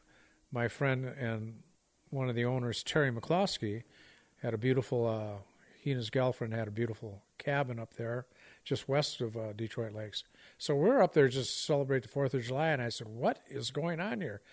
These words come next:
College students from all over the country would go to Detroit Lakes, Minnesota for the fourth of July. And I'm like, "Really?" And then they showed me a Playboy magazine.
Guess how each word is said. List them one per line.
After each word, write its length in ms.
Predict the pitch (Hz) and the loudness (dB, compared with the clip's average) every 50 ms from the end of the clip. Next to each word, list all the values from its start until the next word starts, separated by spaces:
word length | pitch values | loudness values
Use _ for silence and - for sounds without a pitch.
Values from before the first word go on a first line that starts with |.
| - - - - - - - _ _ - | -20 -20 -20 -20 -20 -20 -20 _ _ -8
College 480 | - - - 202 233 269 254 185 - - | -6 2 4 6 8 8 6 6 4 0
students 380 | - 143 135 127 131 131 - | 0 0 0 0 -2 -4 -4
from 160 | - 143 135 | -2 -2 0
all 180 | 147 165 180 185 | 2 2 2 2
over 160 | 185 180 160 | 2 0 2
the 100 | 143 143 | 0 0
country 580 | - - 196 214 196 - - 123 131 147 160 165 170 _ _ _ _ _ _ _ _ _ _ _ _ _ _ _ _ _ _ - | -2 0 -4 -2 -2 0 0 0 0 -2 -4 -8 -12 _ _ _ _ _ _ _ _ _ _ _ _ _ _ _ _ _ _ -8
would 240 | - 151 147 139 131 | -2 0 0 4 6
go 140 | 147 139 | 6 6
to 120 | 135 135 123 | 6 4 2
Detroit 420 | 123 127 120 - - 131 127 127 | 2 0 0 2 2 2 2 2
Lakes, 320 | 131 127 123 120 - - 135 | 0 -2 -2 -2 -2 -4 -4
Minnesota 640 | 131 127 123 - - 165 165 160 131 117 123 131 - _ _ _ _ _ _ _ _ _ _ _ | -4 -4 -4 -2 0 0 2 2 0 0 -2 -6 -10 _ _ _ _ _ _ _ _ _ _ _
for 140 | - 147 135 | -4 -2 -2
the 80 | 123 | -2
fourth 260 | - - 151 131 127 139 | 2 4 4 4 4 2
of 80 | 127 | 0
July. 400 | 127 135 151 185 208 - - - - - _ _ _ _ - - - - | 0 0 2 2 2 0 -2 -6 -12 -18 _ _ _ _ -20 -20 -20 -10
And 140 | 165 139 135 | -4 0 2
I'm 160 | 147 151 143 | 2 2 2
like, 240 | 143 135 120 110 107 - | 2 0 0 0 -2 -8
"Really?" 400 | - 113 113 123 170 254 285 254 | -8 -2 2 4 4 4 4 2
And 160 | - 123 120 | 0 -2 0
then 160 | 127 131 131 131 | 0 0 0 0
they 180 | 131 123 117 | -2 -2 -2
showed 300 | 110 - - 151 156 151 | -2 0 0 0 0 2
me 100 | 143 139 | 2 2
a 80 | 127 123 | 0 0
Playboy 560 | - - - 180 214 226 165 135 123 113 107 | 0 0 2 2 4 4 4 2 2 2 0
magazine. 640 | 107 110 107 104 101 104 92 110 104 104 117 139 | 0 -2 -4 -2 -4 -4 -4 -4 -4 -4 -4 -6